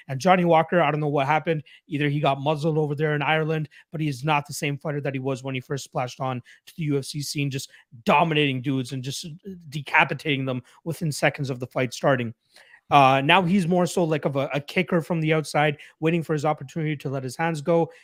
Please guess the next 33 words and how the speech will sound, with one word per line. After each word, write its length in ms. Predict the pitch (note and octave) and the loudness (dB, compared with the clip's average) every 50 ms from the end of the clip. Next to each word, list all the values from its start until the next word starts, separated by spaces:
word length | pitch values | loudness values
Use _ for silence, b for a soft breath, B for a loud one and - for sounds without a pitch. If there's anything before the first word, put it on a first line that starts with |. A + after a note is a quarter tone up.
| B B - | B B -4
And 200 | - C#3+ D3 C#3+ | -2 0 0 2
more 220 | C3 D3 D#3+ D#3 | 2 2 4 6
often 260 | D#3 E3 D#3+ - - D3+ | 6 4 4 2 -2 -2
than 100 | C#3+ C#3+ | 2 4
not, 220 | E3+ F#3 F3 D#3 - - D3 | 4 4 4 4 0 -4 -6
doesn't 300 | D#3 F#3 F3 G3 F3 D#3 | -6 -4 -2 -4 -4 -4
seem 260 | - - G#3 G#3 G3+ | -4 -4 -2 -2 0
like 180 | G3+ F#3+ F#3+ - | 0 -2 -2 -4
he 60 | F3 | -2
gets 200 | E3+ G3+ G3 - | -2 -2 -2 -2
to 40 | G3 | -2
let 160 | F3+ G3+ G3 | -2 -2 0
his 120 | F#3+ D#3 - | -2 -2 -2
hands 260 | A3 A3+ A3+ G3 D3+ | -2 -2 -2 -4 -4
go, 280 | C#3 E3 D3+ D#3 D#3 b b b b | -2 -2 0 0 -2 b b b b
which 200 | - F3 D#3+ - | -6 -6 -2 0
ends 280 | F3+ E3 D#3 D#3+ C3 D3 | -2 -2 -2 -2 -2 -4
up 120 | D#3+ C#3+ | -4 -4
putting 200 | - D#3+ D3+ D3 | -4 -4 -4 -4
him 120 | C#3 C#3+ C#3+ | -4 -4 -2
behind 460 | C3+ C3 B2+ C#3 D3+ C#3+ C#3+ C#3+ B2+ b b b b b | -4 -4 -2 0 0 0 -2 -2 -4 b b b b b
on 100 | D3 C#3 | -6 -6
the 60 | C3+ | -6
scorecards 580 | B2+ - - D#3+ C#3+ B2+ - D3 C3+ C3+ B2+ - | -6 -6 -6 -6 -6 -4 -2 -2 -2 -2 -4 -6
and 120 | D#3 C3+ | -6 -6
then 80 | C3+ C3 | -6 -4
eventually 360 | A#2+ C3 C3 - - C#3+ C#3+ | -4 -6 -6 -8 -8 -6 -6
losing 200 | C3+ B2 C3 B2+ | -6 -4 -6 -6
a 20 | |
decision 400 | B2 B2 A#2+ - D#3 C3+ B2+ C3+ | -8 -8 -10 -10 -10 -10 -8 -8
like 160 | B2+ B2 A#2 | -8 -8 -8
he 60 | - C3+ | -6 -4
did 200 | C#3+ C#3 B2 | -4 -4 -4